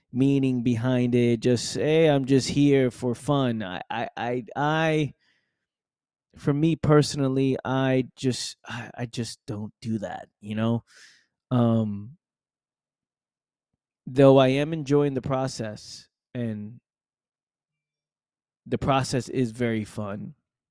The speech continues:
It's just that's not my intention, right? My intention is not to, it's the byproduct. It's, there's a, there's a lot more that I'm doing.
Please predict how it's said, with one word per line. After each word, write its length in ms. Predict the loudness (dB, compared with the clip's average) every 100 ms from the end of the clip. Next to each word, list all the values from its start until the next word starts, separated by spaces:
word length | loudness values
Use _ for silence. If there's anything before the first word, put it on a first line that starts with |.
| _ _ _ _ _ _ _ _ _ _ _ _ _ _ _ _ _ _ -16 -16 _ _ _ _ _ _ _ _ -8
It's 80 | -2
just 200 | -2 -2
that's 160 | -4
not 120 | -4 -4
my 140 | -4
intention, 720 | -6 -8 -4 -4 -4 -12 -14
right? 220 | -10 -8
My 120 | -8 -8
intention 540 | -10 -8 -8 -6 -8
is 120 | -8
not 300 | -6 -6 -6
to, 160 | -8 -10 -10 _
it's 240 | -8 -8 -8
the 120 | -6
byproduct. 760 | 0 2 2 0 -2 -6 -12 -14
It's, 280 | -16 -18 -20 _ _ _ _ _ _ _ _ _ _ -4
there's 320 | 0 0 -4 -8
a, 160 | -10 -10
there's 520 | -6 -4 -2 -6 -12 -12
a 80 | -8
lot 340 | -2 0 0 -2
more 560 | 0 2 0 -4 -14 -20 _ _ _ _ -8
that 100 | -6
I'm 160 | -6
doing. 440 | -6 -6 -8 -14